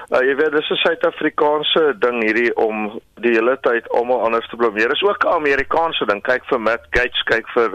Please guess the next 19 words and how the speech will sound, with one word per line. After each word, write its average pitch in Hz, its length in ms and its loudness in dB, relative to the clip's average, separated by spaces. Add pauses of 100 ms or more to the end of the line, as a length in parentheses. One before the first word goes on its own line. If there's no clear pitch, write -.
um, 101 260 0 (160)
Donald 104 340 0
Trump, 90 280 -2
nê. - 60 -16
Nee. 147 140 2 (360)
Maar, 151 480 2
um, 135 300 0 (400)
anders 220 420 0
as 151 420 0
in 135 200 0
party 151 280 0 (140)
ander 147 340 0
lande 113 360 2
soos 117 320 0
Duitsland 113 760 0 (140)
of 104 320 2 (200)
Brittanje, 110 760 -2 (360)
is 131 180 0
ons 160 320 0